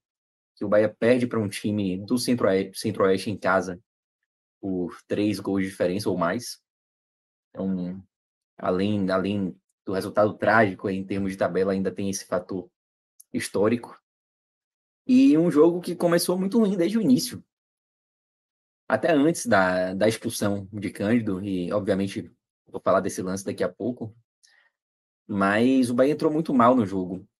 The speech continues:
E eu vou até lembrar aqui, mais uma vez, aquelas partidas contra o Inter e contra o Fortaleza, que a gente comentou aqui no programa, Minhoca, inclusive, falou muito bem disso,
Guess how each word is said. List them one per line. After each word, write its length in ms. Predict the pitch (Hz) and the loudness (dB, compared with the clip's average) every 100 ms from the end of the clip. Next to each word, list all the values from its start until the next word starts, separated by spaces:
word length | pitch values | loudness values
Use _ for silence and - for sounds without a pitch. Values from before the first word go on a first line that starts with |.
| _ _ _ _ _ _ _ | _ _ _ _ _ _ _
E 1120 | - 113 117 120 120 117 110 101 92 90 104 101 _ _ - | 0 4 6 6 6 4 0 -2 -4 -6 -10 -14 _ _ -8
eu 120 | 113 | 2
vou 100 | 120 | 2
até 120 | 175 | 4
lembrar 320 | 185 120 110 | 4 4 4
aqui, 360 | 120 - 110 101 | 2 0 -6 -6
mais 220 | 101 101 | -6 -4
uma 100 | 104 | -4
vez, 180 | 95 101 | -4 -4
aquelas 260 | 110 104 - | -2 -4 -4
partidas 680 | - - 110 92 - - _ _ _ _ _ - | -12 -8 -8 -6 -8 -10 _ _ _ _ _ -6
contra 220 | 104 107 | -4 -2
o 80 | 98 | 0
Inter 220 | 107 117 | 0 -2
e 40 | 117 | -4
contra 260 | 107 85 | -8 -8
o 20 | |
Fortaleza, 600 | - 101 92 95 127 110 | -10 -2 0 2 2 0
que 100 | 95 | -2
a 40 | 113 | -4
gente 200 | 107 - | -6 -4
comentou 360 | 127 113 123 | -2 0 0
aqui 180 | 117 113 | -2 -2
no 60 | 110 | -4
programa, 440 | 104 92 107 113 | -2 -2 0 0
Minhoca, 320 | 101 101 107 | 0 -2 -4
inclusive, 340 | 110 98 98 107 | -6 -8 -4 -4
falou 220 | 107 104 | -2 -2
muito 200 | 107 101 | -4 -6
bem 300 | 95 104 - _ _ _ _ _ - | -6 -6 -10 _ _ _ _ _ -8
disso, 440 | 90 110 - | -2 -2 -2